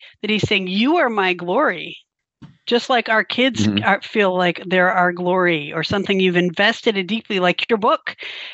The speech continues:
Speaker 1: right?
Speaker 2: Mm-hmm.
Speaker 1: You have this sense of, like, "I invested in this. This is
Speaker 2: Mm-hmm.
Speaker 1: part of me," right? God is saying, <laughs> "By my actions towards you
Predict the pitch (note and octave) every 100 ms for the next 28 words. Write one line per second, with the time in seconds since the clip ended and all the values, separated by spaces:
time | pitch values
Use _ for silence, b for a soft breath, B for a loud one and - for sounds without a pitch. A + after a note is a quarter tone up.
0 | B G3+ G#3 C4 B3 A#3+ A#3+ G#3+ G#3 -
1 | B3+ A#3+ A#3+ - G#3+ F#3+ - A#3 G#3+ E3+
2 | A3+ B3 - C4+ B3 A#3+ A#3 A3+ - A3+
3 | A3+ - G3+ F#3+ - A3+ A3+ F#3+ F#3 G3+
4 | A3+ A3 A3 - B B B B A3 G#3
5 | G#3 A3+ B3 B3+ - A3 G3+ F#3+ F#3 -
6 | B B B _ _ _ - - - G#3+
7 | - B A#3 B - - G3+ G3+ G#3 G#3+
8 | B3 C4+ B3+ G#3+ G3+ A3 C4 - A3 G3
9 | - F#3+ F#3 F3+ F#3+ F3 E3 D#3 D3+